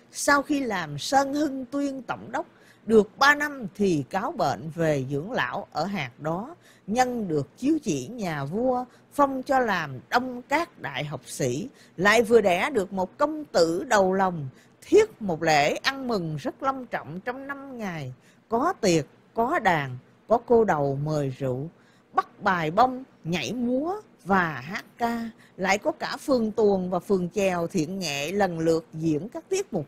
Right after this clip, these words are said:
hay nhất ròng rã suốt năm đêm ngày. Bởi thế, các giáo phường ở mọi vùng lân cận Phủ Nho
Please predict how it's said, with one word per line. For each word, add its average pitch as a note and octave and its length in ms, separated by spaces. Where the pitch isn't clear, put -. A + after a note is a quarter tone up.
hay C#4 360
nhất E4+ 240
ròng D#3+ 280
rã C3 300
suốt - 300
năm B3 380
đêm A#3+ 300
ngày. C#3 340
Bởi C#3 340
thế, B3 320
các F#4 180
giáo F4 200
phường G#3 400
ở E3+ 80
mọi G3 300
vùng F3+ 320
lân C#4+ 280
cận D3+ 280
Phủ D#3 220
Nho C4 420